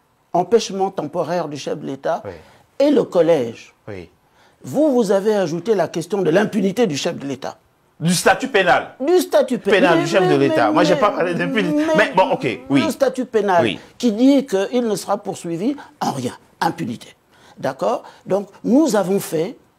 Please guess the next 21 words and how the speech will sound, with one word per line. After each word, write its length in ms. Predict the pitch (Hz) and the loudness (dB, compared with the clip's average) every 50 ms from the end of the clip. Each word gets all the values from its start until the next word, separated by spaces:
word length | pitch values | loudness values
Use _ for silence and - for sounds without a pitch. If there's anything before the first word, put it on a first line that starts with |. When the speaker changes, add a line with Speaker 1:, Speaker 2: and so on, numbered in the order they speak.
| _ _ _ _ _ _ - | _ _ _ _ _ _ 2
Speaker 1:
une 220 | 247 254 254 240 | 4 6 6 6
révision 640 | - - 151 165 147 170 170 151 147 147 160 180 | 4 4 0 0 0 0 -2 -2 -2 -2 -2 -2
Speaker 2:
Hmm. 240 | 214 240 233 95 85 - | -2 -4 -4 -6 -8 -6
Speaker 1:
constitutionnelle 840 | - - 160 - - - - 104 117 - - 104 - 107 104 147 190 | -6 -6 -6 -6 -8 -14 -12 -12 -10 -10 -10 -10 -8 -6 -6 -6 -6
Speaker 2:
Hmm. 400 | 262 - - - - - - - - | -8 -10 -20 -20 -20 -20 -20 -12 -4
Speaker 1:
pour 240 | - 269 269 240 - | 0 2 2 0 0
traiter 460 | - - 196 175 170 - 208 233 254 | -2 -2 -2 -2 -2 -2 -2 -2 0
la 160 | 240 185 139 | 0 0 -2
question 440 | - - 175 151 - - - 226 240 | -2 -4 -6 -6 -6 -4 -6 -4 -4
du 140 | 196 156 156 | -4 -4 -6
confort 580 | - - 170 156 156 156 - 240 240 240 220 175 139 143 139 - | -6 -4 -4 -4 -4 -2 -2 0 0 0 -2 -6 -12 -14 -16 -12
d'une 220 | 165 175 247 262 240 | -4 -2 -2 -2 0
personne 400 | - 190 180 - - 196 - 180 | 0 -2 -4 -2 -2 -4 -4 -4
en 60 | - | -4
particulier. 580 | - 151 143 - - 147 - - - 139 135 - | -2 -2 -4 -2 -4 -10 -10 -10 -12 -12 -10 -10
Speaker 2:
Monsieur 220 | 123 117 - 139 - | -8 -8 -8 -4 0
Speaker 1:
En 100 | - 240 | 0 2
réalité, 540 | 233 233 247 226 220 233 220 170 - 247 226 | 4 6 6 4 4 2 -2 -2 0 0 0
personnellement, 640 | - - 160 143 - 147 139 147 156 139 135 143 143 | 0 0 -4 -2 -2 -4 -4 -4 -4 -4 -4 -6 -6
je 120 | 147 - 147 | -4 -6 -6
conclus, 540 | - - 139 139 - - 254 311 403 403 | -6 -4 -6 -6 -6 -2 -2 -2 -2 -2